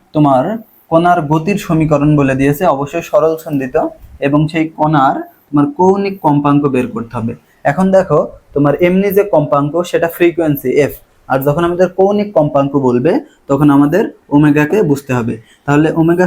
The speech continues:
সমান কি হবে? ওমেগা সমান মনে রাখবা যে এক্স এর যে সহগ এক্স এর যে সহগ divided by এখানে যে সহগটা থাকবে, এখানে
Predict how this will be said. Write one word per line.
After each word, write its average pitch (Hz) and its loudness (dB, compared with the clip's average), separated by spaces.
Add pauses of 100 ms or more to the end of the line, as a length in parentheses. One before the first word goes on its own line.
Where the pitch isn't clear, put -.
সমান 185 2 (100)
কি 185 0
হবে? 175 -2 (140)
ওমেগা 175 2
সমান 185 0
মনে 139 0
রাখবা 135 0 (520)
যে 143 2 (180)
এক্স 180 -8
এর 190 0 (100)
যে 156 0 (140)
সহগ 127 -2 (680)
এক্স 156 -4
এর 180 2
যে 185 4 (120)
সহগ 135 0 (140)
divided 151 0 (100)
by 139 2 (460)
এখানে 220 -4 (120)
যে 165 2 (120)
সহগটা 139 -2
থাকবে, 113 -4 (360)
এখানে 165 -2